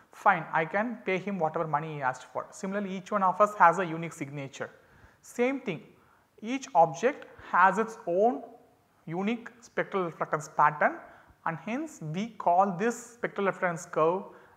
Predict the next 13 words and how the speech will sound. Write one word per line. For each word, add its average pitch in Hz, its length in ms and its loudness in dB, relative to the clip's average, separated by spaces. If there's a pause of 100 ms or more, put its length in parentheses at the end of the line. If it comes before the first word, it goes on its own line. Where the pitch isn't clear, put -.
also 180 460 0
as 254 320 -2 (140)
spectral - 640 -2 (380)
signatures. 135 800 -10 (180)
Using 185 300 -4
the 214 80 -2
spectral 202 420 -4
signatures, 180 640 -8 (380)
we 175 140 -2
will 185 80 -4
be 190 220 -6
able 170 200 -4
to 247 160 -6